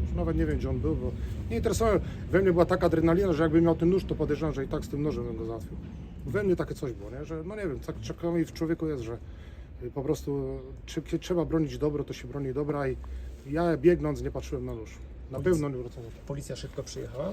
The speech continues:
Speaker 1: Wie pan co, policja przyjechała pierwsza, policja przyjechała, no,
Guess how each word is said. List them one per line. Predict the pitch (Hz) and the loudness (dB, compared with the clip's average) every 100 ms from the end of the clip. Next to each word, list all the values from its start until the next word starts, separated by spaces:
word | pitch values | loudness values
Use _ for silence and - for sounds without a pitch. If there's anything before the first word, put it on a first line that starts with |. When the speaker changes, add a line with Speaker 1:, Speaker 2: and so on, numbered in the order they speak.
| 196 - | -6 -2
Speaker 1:
Wie | 151 | 2
pan | 170 165 | 4 4
co, | 180 | 4
policja | 180 175 185 160 | 4 4 4 0
przyjechała | 156 175 165 147 | 0 4 4 4
pierwsza, | - 185 165 - 156 | 6 6 4 -2 0
policja | 156 165 160 | 0 0 -2
przyjechała, | - 165 165 165 | -4 -2 0 0
no, | 165 170 | 0 -2